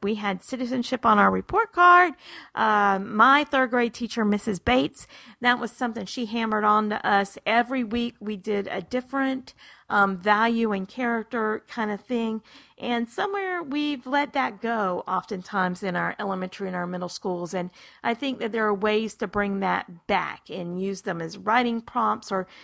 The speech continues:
different things that are certainly age appropriate. Develop a game, um, maybe something that will allow a whole interaction with a classroom. There's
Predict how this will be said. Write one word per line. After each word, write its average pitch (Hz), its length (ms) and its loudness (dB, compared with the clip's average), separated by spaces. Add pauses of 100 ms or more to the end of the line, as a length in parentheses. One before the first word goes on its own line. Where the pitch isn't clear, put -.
(180)
different 320 320 -4
things 269 280 2
that 214 120 0
are 202 60 0
certainly 220 440 -4 (140)
age 214 360 0 (120)
appropriate. 190 800 -4 (580)
Develop 240 440 4
a 214 40 -2
game, 226 680 -2 (120)
um, 180 640 -2 (120)
maybe 196 320 -6
something 196 580 -6
that 175 300 -4
will 185 240 -4
allow 185 320 -2
a - 480 -8
whole 196 420 -2
interaction 202 880 -6 (340)
with 196 160 -2
a 185 80 -2
classroom. 214 800 -4 (300)
There's 269 280 -4